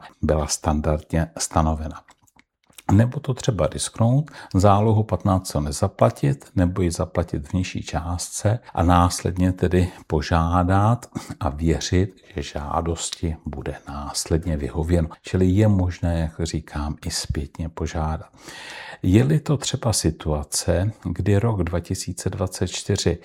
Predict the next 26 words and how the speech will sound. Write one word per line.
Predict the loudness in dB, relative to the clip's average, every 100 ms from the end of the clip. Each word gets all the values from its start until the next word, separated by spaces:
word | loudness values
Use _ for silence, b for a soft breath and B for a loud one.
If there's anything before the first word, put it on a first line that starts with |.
| B
byl | 2 4
mimořádně | 4 4 0 0 -2 2 2
ziskový | 2 0 -2 -2 0 0 -4
a | -2 -2
rok | 0
dva | -2 -4
tisíce | -4 -6 -6 -6 -6
dvacet | -4 -4 -4 -6 -4
pět | -4 -4
byl | -4 -4
ziskově | -2 -6 -2 -2 -2
slaž-, | -4 -8 -12 -16 -14 -6
slabší | 0 -2 -2 -2 0 0 B B
a | 0
je | 4 4
reálný | 2 0 0 0
předpoklad, | 0 -2 -2 -4 -2 4 4 4
že | -2 -4
bude | -2 -2
slabší | -4 -6 -8 -8 -6
i | -4 -2
rok | -2 -4
dva | -4 -6
tisíce | -6 -8 -8 -6 -2
dvacet | -2 -4 -8 -10
šest, | -4 -2 -2